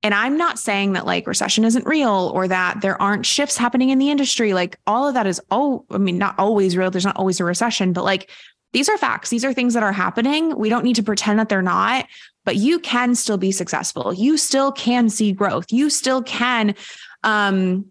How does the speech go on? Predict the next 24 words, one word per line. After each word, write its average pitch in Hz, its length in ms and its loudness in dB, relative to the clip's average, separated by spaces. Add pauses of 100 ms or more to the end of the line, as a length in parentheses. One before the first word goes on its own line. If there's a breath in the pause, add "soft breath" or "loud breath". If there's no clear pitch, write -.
(1400)
see 277 280 0
a 381 40 2
different 349 300 0
reality 254 520 2
than 214 160 0
other 190 200 0
people, 208 480 -2
and 185 120 2
not 220 320 0
with, 226 240 -4
like, 214 280 -2
toxic 214 440 -2
positivity 208 960 2
or 202 180 0
living 196 340 0
in 240 140 2
la 208 200 2
la 208 220 2
land 208 480 2
<laughs> - 0 -
or 226 160 0
a 254 60 -2
fantasy 220 560 -2
world. 202 500 0